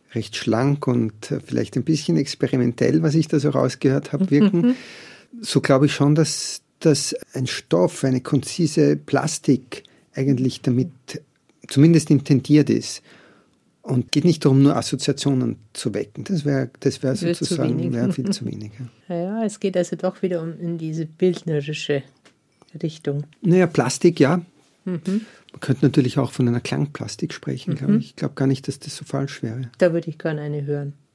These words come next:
Speaker 1: <laughs> Ja, ja, vielleicht Kekse sind gelb.
Speaker 2: Mhm.
Speaker 1: Das ist aus Wer als erster.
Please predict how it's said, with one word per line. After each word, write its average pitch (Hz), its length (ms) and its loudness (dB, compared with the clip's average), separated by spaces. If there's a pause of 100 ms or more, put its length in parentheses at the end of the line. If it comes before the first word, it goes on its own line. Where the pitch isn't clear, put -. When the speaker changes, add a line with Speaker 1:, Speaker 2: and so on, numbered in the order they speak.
(160)
Speaker 1:
<laughs> - 440 -10 (1040)
Ja, 143 300 4 (260)
ja, 131 240 2
vielleicht 147 240 2
Kekse 151 300 2
sind 131 200 0
gelb. 170 280 2 (260)
Speaker 2:
Mhm. 170 300 4 (200)
Speaker 1:
Das - 180 -4
ist 131 140 0
aus 104 220 -6
Wer 104 160 -4
als 117 200 -8
erster. 113 340 -12